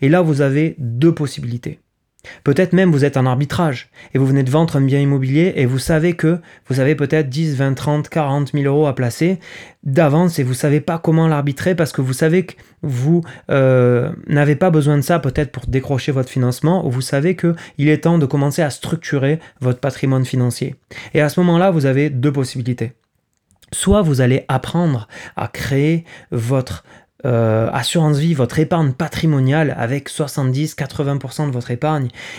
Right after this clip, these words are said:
Et vous allez, par exemple, euh, utiliser, euh, un organisme bancaire qui a le moins de frais d'entrée possible.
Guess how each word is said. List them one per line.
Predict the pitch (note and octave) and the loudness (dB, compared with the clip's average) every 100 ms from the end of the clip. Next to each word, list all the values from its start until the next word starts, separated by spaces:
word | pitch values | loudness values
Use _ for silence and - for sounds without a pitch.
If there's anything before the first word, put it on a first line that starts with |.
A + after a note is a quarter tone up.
| - | -2
Et | C#3+ | 2
vous | D3+ D#3+ | 4 4
allez, | E3 F3+ E3 - - _ | 4 4 0 -6 -20 _
par | D3 C3 | -2 2
exemple, | B2+ C#3+ E3+ E3 - _ - | 2 2 2 0 -8 _ -2
euh, | B2+ A#2+ A#2+ A#2 - | 0 2 2 2 0
utiliser, | D#3 - D3+ D#3 C#3+ D#3+ D#3+ - - | -4 -4 -2 0 2 2 2 -2 -2
euh, | A#2 A2+ A2+ A2+ A2+ - | 0 2 0 0 -2 0
un | C3+ | 0
organisme | C#3+ D3+ D#3+ C3 B2+ | 2 2 2 2 2
bancaire | C3+ C#3 C#3+ D#3 B2 - - | 2 0 2 0 0 -6 -20
qui | - C#3+ C#3+ | -6 0 0
a | C#3 - - - | 0 -4 -20 -4
le | B2 A#2 | 0 2
moins | A#2 C#3+ E3 D#3+ | 2 2 2 0
de | A#2+ | -2
frais | A#2+ - D3 D3 | -4 -2 -2 -2
d'entrée | B2 A#2+ - C#3 | -2 -2 -2 -6
possible. | - A#2+ - C3 D3 | -2 -4 -2 -4 -4